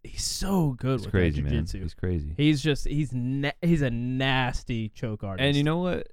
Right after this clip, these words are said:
Speaker 2: He, he is, but his previous three fights leading up to the Poirier fight all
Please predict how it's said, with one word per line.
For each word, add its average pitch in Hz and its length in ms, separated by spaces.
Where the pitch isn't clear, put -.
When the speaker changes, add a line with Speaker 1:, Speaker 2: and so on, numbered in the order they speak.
Speaker 2:
He, 143 240
he 120 240
is, 160 380
but 123 260
his 120 200
previous 135 320
three 131 200
fights 127 380
leading 101 400
up 107 200
to 120 280
the 113 140
Poirier 135 320
fight 156 280
all - 80